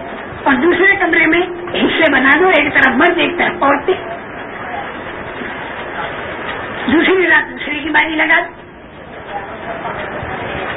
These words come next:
کچھ بھی کرو۔ اس سے تو اچھا ہے کہ آنے والی بلا آ کے سب کو ختم کر دے، اس سے تکلیف اٹھانی اچھی ہے۔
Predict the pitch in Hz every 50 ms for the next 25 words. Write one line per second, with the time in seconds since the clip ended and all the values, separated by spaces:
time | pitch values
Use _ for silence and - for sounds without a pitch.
0 | - - - - - - - - - 359 - - 427 440 - - - - - -
1 | - - - - - - - - - - - - - - - - - 285 - -
2 | 370 370 381 381 349 320 - - 330 381 403 415 403 403 381 359 349 359 - 349
3 | 359 349 339 349 359 311 294 - - 359 330 302 302 - - 349 - 320 - -
4 | 359 - - - - 370 403 381 392 381 392 - 330 - - - - - - -
5 | - - - - - - - - - 320 339 - - - 427 427 427 403 381 339
6 | - 349 370 349 311 269 - 302 302 277 - - - - - 294 214 -